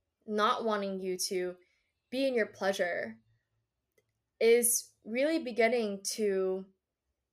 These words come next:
unfold for many of us. I mean, we are all collectively working through and processing old traumas, fears,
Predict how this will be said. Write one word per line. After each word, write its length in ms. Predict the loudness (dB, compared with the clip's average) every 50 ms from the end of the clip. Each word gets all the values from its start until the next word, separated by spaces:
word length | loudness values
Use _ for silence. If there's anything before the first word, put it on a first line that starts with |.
| _ _ _ _ _ _ _ _ _ _ -4
unfold 680 | -4 -4 -4 -4 0 2 4 6 6 6 6 4 0 -6
for 180 | -10 -4 -2 0
many 260 | 2 2 2 2 0
of 120 | 0 -2
us. 320 | -2 -4 -4 -4 -6 -6 -6 -4
I 60 | -4
mean, 220 | -4 -4 -4 -4
we 120 | -2 0 0
are 140 | 0 0 2
all 240 | 2 4 4 4 4
collectively 1040 | 2 -2 -6 -4 -2 -2 -4 -4 -6 -8 -8 -8 -8 -10 -8 -8 -8 -10 -10 -12 -14 _ _ _ _ _ _ _ _ _ _ _ _ _ _ _ _ _ _ _ _ _ _ -2
working 420 | 2 4 4 4 2 -2 -4 -4
through 400 | -4 -2 2 4 6 6 6 4
and 240 | 2 0 -4 -6 -8
processing 960 | -10 -6 -4 -2 -2 -2 -4 -4 -2 -2 -2 0 -2 -2 -2 -4 -6 -8 -10 -12 _ _ _ _ _ _ _ _ 2
old 220 | 2 2 2 0
traumas, 680 | -6 -4 -2 0 0 0 0 0 -2 -2 -4 -4 -6 -10
fears, 720 | -10 -12 -8 -4 0 0 2 2 2 2 0 0 -2 -6